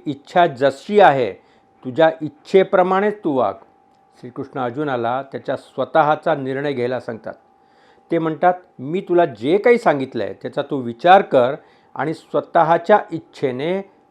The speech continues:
वाग." श्रीकृष्ण कुठेही अर्जुनावर आपला निर्णय थोपवत नाही आहे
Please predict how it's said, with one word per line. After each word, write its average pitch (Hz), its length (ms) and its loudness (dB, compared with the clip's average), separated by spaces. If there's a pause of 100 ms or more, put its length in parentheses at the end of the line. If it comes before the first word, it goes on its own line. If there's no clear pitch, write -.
(140)
वाग." 120 440 4 (640)
श्रीकृष्ण 156 420 -8
कुठेही 160 960 0 (260)
अर्जुनावर 143 680 0 (120)
आपला 151 500 0
निर्णय 143 540 -4
थोपवत 147 840 -2
नाही 135 360 -6
आहे 92 80 -14